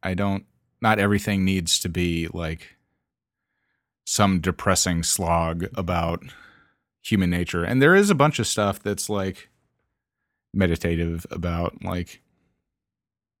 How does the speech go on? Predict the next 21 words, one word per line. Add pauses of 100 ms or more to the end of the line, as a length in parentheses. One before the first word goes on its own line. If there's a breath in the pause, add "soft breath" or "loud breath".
(760)
life
being
hard
and,
and, (840)
and
painful.
But
for
the
most
part,
this
is
a
very,
like, (540 loud breath)
gentle,
kind,
sweet
movie.